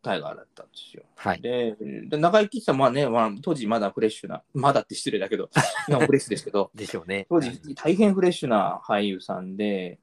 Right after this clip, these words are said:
Speaker 2: はい。
Speaker 1: で、だからあれですよ、あの、独眼竜政宗。
Speaker 2: はいはいはい。渡辺謙さん。
Speaker 1: これがまあ、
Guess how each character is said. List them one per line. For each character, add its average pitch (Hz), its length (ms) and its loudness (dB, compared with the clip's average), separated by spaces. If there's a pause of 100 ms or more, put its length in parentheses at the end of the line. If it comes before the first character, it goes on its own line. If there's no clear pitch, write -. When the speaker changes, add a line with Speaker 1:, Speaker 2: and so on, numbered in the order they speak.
(160)
Speaker 2:
は 127 60 -4
い。 127 40 -4
Speaker 1:
で、 123 440 -4 (840)
だ - 80 -10
か 127 60 2
ら 101 280 2
あ - 20 4
れ 139 80 2
で 131 60 -4
す - 100 -4
よ、 92 60 -2
あ 90 40 -8
の、 90 200 -10 (420)
独 151 300 4
眼 208 240 6
竜 214 180 4
政 208 320 6
宗。 120 320 -2 (140)
Speaker 2:
は 151 160 4
い 104 140 -4
は 110 160 -6
い 85 120 -20
は 104 160 -10
い。 82 60 -20
渡 104 220 -12
辺 - 0 -
謙 - 0 -
さ 113 80 -8
ん。 - 20 -20
Speaker 1:
こ 214 160 4
れ 240 100 6
が 233 100 2
ま 214 220 2
あ、 123 40 -4